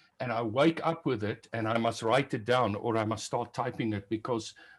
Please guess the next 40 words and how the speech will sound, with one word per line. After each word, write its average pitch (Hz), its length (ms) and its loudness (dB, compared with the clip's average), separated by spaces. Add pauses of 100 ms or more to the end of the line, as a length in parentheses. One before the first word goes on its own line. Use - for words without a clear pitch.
(160)
in 160 160 4
my 139 180 2
sleep 180 480 -4
it 117 160 -8
came. 104 240 -2
And 107 160 -2
he 113 80 -2
said, 113 300 -6
"No, 127 140 -4
the 117 40 -6
thing 147 280 -4
is, 113 180 -4
you're 120 100 -4
not 120 240 -6
resting. 110 460 -10 (300)
You're 127 100 -8
still 147 280 -2
working. 123 380 0
Your 110 220 -2
eyes 120 200 0
is 113 140 -6
just - 260 -8
closed. 107 220 -4
Your 113 100 -2
body 127 380 0
is - 180 -6
resting, 95 440 -6 (720)
but 120 180 0
your 127 100 0
mind's 117 400 0
not." 107 380 -6 (460)
Now, 127 180 6
why 123 240 6
am 160 140 8
I 143 100 8
saying 131 360 2
this? 104 200 -2
It 117 140 -12
ties 143 320 0
directly 113 800 2